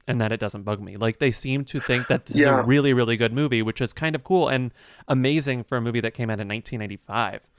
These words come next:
Speaker 2: Yeah, there's also, like, no s-, computers or cell phones. So, like, this movie doesn't pretend to be, like, two thousand twenty representation.
Speaker 1: Mm-hmm. Right.
Speaker 2: Um, so if you put that lens on it, it's like,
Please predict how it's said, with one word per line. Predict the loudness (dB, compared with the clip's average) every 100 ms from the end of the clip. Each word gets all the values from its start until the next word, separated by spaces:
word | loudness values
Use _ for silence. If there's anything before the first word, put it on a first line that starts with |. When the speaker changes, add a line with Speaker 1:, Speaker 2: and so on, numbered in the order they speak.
| -4
Speaker 2:
Yeah, | 2 4
there's | 4 2
also, | 0 2
like, | 2 2 0
no | 0 2
s-, | 0 -2
computers | -4 -2 0 0 0 -4
or | -4 0
cell | 0 0
phones. | -2 -2 -6 -4
So, | 0
like, | 0 -2 -8
this | -6
movie | -4 -2
doesn't | -2 -2 -4 -4
pretend | -6 -4 -6 -6
to | -10
be, | -6 -4
like, | -2 -4 _ -20 _
two | -8 -4
thousand | -2 -2 -4 -8
twenty | -6 -6 -4
representation. | -4 -6 -8 -6 -6 -6 -8 -12
Speaker 1:
Mm-hmm. | -16 _ -8
Right. | -4 -4 -6 _ 0
Speaker 2:
Um, | 0 0 -8 _
so | 0 2
if | 2
you | 2
put | 0 -2 0
that | 0 0
lens | -2 0
on | -2 0
it, | -2 -4
it's | -4
like, | -4